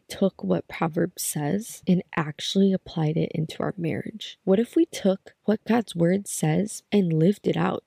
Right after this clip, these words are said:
day in and day out? And this is not easy, and we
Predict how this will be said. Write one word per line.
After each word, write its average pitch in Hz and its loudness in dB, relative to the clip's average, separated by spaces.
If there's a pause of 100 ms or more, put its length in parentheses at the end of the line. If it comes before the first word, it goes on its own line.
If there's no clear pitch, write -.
day 175 4
in 175 4
and 160 0
day 175 -2
out? - -4
And 185 2
this 190 0
is 277 -4
not 170 0
easy, 185 -2
and 190 2
we 208 0